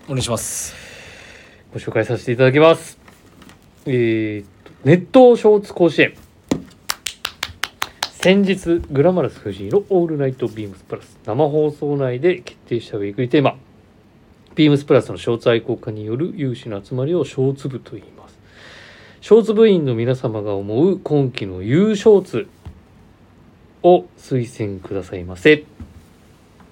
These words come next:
Speaker 2: ていうことですが。
Speaker 1: はい。どうですか？
Speaker 2: ん？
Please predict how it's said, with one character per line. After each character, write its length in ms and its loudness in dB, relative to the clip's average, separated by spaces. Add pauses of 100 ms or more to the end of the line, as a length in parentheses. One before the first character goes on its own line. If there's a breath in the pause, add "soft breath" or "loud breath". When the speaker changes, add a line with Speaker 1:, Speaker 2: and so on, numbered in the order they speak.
(300)
Speaker 2:
て 80 -12
い 20 -12
う 60 -12
こ 100 -20
と 100 -14
で 160 -16
す 100 -20 (140)
が。 220 -2 (320)
Speaker 1:
は 180 -4
い。 160 -8 (2750 loud breath)
ど 160 -4
う 40 -2
で 60 -2
す 100 -6
か？ 200 -8 (1500)
Speaker 2:
ん？ 280 -4